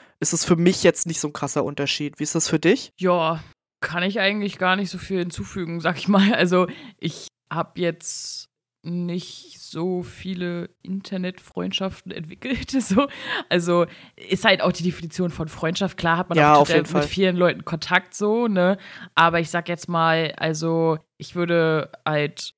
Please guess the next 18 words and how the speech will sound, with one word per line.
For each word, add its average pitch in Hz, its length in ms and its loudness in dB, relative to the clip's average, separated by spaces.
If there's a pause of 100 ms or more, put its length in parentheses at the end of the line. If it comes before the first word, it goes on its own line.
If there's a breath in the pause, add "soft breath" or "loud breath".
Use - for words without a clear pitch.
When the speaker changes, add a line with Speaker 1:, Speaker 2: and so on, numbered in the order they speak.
Speaker 2:
als - 340 -10
Mindestvoraussetzung 156 1040 -6 (100)
setzen, 160 340 -6
dass 156 160 -8
man 151 160 -2
halt 143 240 -4
auch 127 320 -10 (380)
Privatnachrichten 170 800 -2
schreibt. 202 640 -2
Speaker 1:
Ja, 147 240 6
definitiv. 151 360 2
Speaker 2:
Beziehungsweise, 160 540 0
also 151 240 -6
ich - 260 -8
hab 165 200 -6
eigentlich 160 320 -6
nur 165 260 -4
zwei 165 580 -2